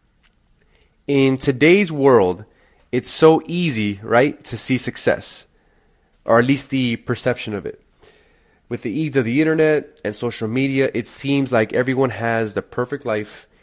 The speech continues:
and wants to show it off. Why then are we not taught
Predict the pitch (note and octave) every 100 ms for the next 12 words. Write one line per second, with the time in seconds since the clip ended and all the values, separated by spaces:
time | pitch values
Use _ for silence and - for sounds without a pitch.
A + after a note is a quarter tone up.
0 | _ _ A2 G#2 G2 G2 G#2+ G#2 - G#2+
1 | F#2+ D#2 - - - _ _ _ _ _
2 | _ _ _ _ - F#2 A2+ C#3+ D#3+ F#3
3 | G3+ G3 _ _ _ _ A2 A2+ B2 B2
4 | - A#2+ A2+ B2 C3+ B2+ B2+ - - A#2+
5 | F#2+ -